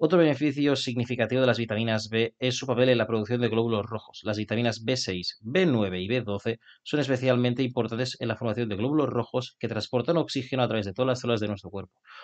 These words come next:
Una deficiencia en estas vitaminas puede conducir a una anemia y a fatiga. Por eso son tan importantes las vitaminas del complejo B. Además,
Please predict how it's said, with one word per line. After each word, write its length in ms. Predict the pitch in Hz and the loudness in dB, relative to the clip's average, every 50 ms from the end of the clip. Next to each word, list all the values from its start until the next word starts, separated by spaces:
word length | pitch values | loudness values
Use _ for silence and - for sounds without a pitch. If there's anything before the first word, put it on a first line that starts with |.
| - _ - | -20 _ -2
Una 180 | - 147 151 | 2 4 4
deficiencia 420 | 147 131 135 131 127 139 127 107 110 | 4 4 2 0 0 0 0 0 0
en 60 | 107 | -2
estas 220 | 107 104 117 107 | 0 -2 -2 -4
vitaminas 400 | 110 107 - 104 113 117 113 - - | -4 -2 -2 -2 0 0 -2 -4 -2
puede 160 | 117 113 110 | -2 -2 -2
conducir 400 | - 110 110 104 - 104 98 - - | -2 -2 -4 -4 -4 -6 -8 -8 -4
a 160 | 113 117 113 | -2 0 0
una 160 | 117 127 123 | 2 2 2
anemia 420 | 117 120 139 156 170 170 180 - - | 2 2 0 0 0 0 -2 -2 -4
y 200 | - - 139 160 | -6 -2 0 0
a 60 | 160 | 0
fatiga. 420 | 160 - 135 - - 135 110 87 - _ _ _ _ _ _ _ | 0 -2 -6 -4 -4 -6 -6 -6 -8 _ _ _ _ _ _ _
Por 140 | - 117 113 | -4 -2 -2
eso 80 | 120 | 0
son 220 | 110 113 127 117 107 | 0 0 0 0 2
tan 120 | 123 120 | 2 2
importantes 540 | 120 107 107 107 113 117 110 104 87 - 92 | 2 2 0 -2 -4 -4 -6 -6 -6 -6 -6
las 140 | 95 92 101 | -6 -6 -6
vitaminas 560 | 98 - 98 95 95 95 92 92 - - _ _ - | -6 -6 -6 -6 -6 -6 -8 -8 -10 -16 _ _ -8
del 120 | 113 104 | -8 -6
complejo 420 | - 104 98 104 104 - - 95 | -6 -8 -8 -8 -8 -8 -8 -8
B. 120 | 92 87 - _ _ _ _ _ _ _ - - - _ - | -8 -10 -10 _ _ _ _ _ _ _ -20 -20 -20 _ -4
Además, 420 | - 120 123 123 131 143 147 - | -2 0 2 4 4 2 2 0